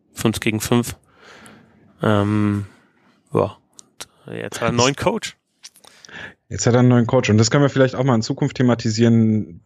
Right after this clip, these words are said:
Speaker 2: Vielleicht, wer dann da den Trade gewonnen hat. Zwischen Montreal und, äh, Nashville.
Speaker 1: Nashville, ja. Aktuell würde ich tatsächlich eher sagen,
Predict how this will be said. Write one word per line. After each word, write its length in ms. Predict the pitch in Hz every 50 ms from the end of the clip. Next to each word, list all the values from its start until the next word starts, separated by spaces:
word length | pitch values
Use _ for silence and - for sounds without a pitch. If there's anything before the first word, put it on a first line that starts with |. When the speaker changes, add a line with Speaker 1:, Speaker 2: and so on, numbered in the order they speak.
| _ - -
Speaker 2:
Vielleicht, 760 | - _ _ _ _ _ - - 104 104 104 104 - - -
wer 120 | 107 101
dann 280 | 98 101 104 101 98 95
da 240 | 95 98 98 101 101
den 300 | 98 101 95 95 95 -
Trade 320 | - - 104 98 95 -
gewonnen 460 | - 95 87 92 95 98 98 92 87
hat. 260 | 90 85 - - - - _ - - - - - - _ _ _ _ _ _ _ _ _ _ _ _ _ _ _ _ _ _ - - - - - - - - _ _
Zwischen 540 | - - - 92 - - 92 87 87 87 90
Montreal 800 | 87 87 92 95 92 - - - 87 87 87 87 87 85 82 80
und, 720 | - - 87 85 82 82 82 80 78 - - - - - _ _ _ _ _ _ _ _ _ _ _ _ _ _ _ _ _ _ _ _ _ _ _ _ _ _ _ _ _ _ _ _ _ _
äh, 560 | - 87 85 85 85 85 82 82 82 82 82
Nashville. 440 | 82 80 87 90 90 - 90 - - -
Speaker 1:
Nashville, 400 | - - - 113 - - - 95 - _ _ _ _ _ -
ja. 80 | - - _ _ _ _ - - _ _ _ _ - - - - - - - - - _ _ _ _ _ - -
Aktuell 360 | - 123 - - 123 117 117
würde 120 | 117 117
ich 80 | 107 -
tatsächlich 460 | - 117 101 - 120 120 120 113 120
eher 220 | - - 113 110
sagen, 480 | 104 110 113 113 113 113 117 113 110 107